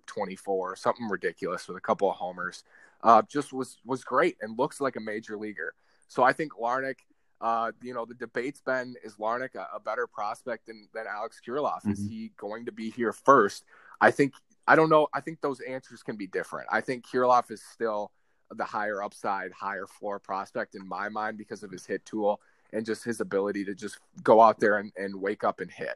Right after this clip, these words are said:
Speaker 1: I think Kirilloff certainly could be the first guy, and I still think is their, their best outfield prospect and their number two prospect to Royce. But at the same time, Larnach has really closed that gap, hasn't he, over the last year? And that's exciting for us. I mean,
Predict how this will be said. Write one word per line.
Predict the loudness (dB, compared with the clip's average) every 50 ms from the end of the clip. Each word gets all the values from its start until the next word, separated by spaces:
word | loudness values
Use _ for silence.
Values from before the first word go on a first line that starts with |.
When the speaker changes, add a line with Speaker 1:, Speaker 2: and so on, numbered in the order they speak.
| -8 _
Speaker 1:
I | -8 -8
think | -6 -6 -6 -8 -8 -12 _ _ _ _ _ -16 -6
Kirilloff | -2 2 2 2 4 2 2 2 0 -2 -6 _ _ _ _ _ -20
certainly | -16 -8 -6 -4 -4 -4 -8 -12 -14 -12
could | -12 -12 -10
be | -10 -10
the | -10 -8
first | -6 -6 -6 -6 -6 -6
guy, | -6 -6 -4 -6 -8 -8 -12 _ _ _ _ _ -8
and | -6
I | -6 -6
still | -6 -6 -4 -2 -2 -2
think | -4 -6 -10 -10 -8
is | -10 -10 -8 -8
their, | -8 -8 -8 -8 _ _
their | -6 -6
best | -4 -6 -10 -10 -10
outfield | -8 -6 -6 -6 -8 -10 -12 -12 -8
prospect | -6 -6 -6 -6 -8 -10 -10 -10 -12 -16
and | -20
their | -20 -16
number | -16 -14 -14 -16 -14
two | -10 -8 -8 -4
prospect | -2 -2 -2 -2 -4 -8 -10 -10 -10
to | -12 -8
Royce. | 0 2 4 6 6 4 2 -2 -10 _ _ _ _ _ _ _ _
But | _ 4 4
at | 4 4
the | 2 -4
same | -4 -4 -4 -4 -2
time, | 0 0 0 2 0
Larnach | -2 -2 -2 -2 -2 -4 -6 -8
has | -12 -12 -10
really | -10 -10 -10 -10
closed | -10 -10 -8 -6 -6 -6 -6 -6
that | -6 -6 -6 -6
gap, | -6 -4 -4 -2 -4 -4 -6 _ _ -10
hasn't | -8 -8 -8 -8 -12 -12
he, | -10 -10
over | -10 -8 -8 -10
the | -8
last | -8 -8 -8 -8 -10 -12 -12 -10
year? | -6 -6 -4 -4 -4
And | -6 -6
that's | -8 -8 -8 -8 -12
exciting | -16 -16 -8 -4 -2 -2 0 -2 -4 -6
for | -8 -8 -8 -6 -6
us. | -8 -10 -10 -8
I | -6
mean, | -4 -4 -4 -4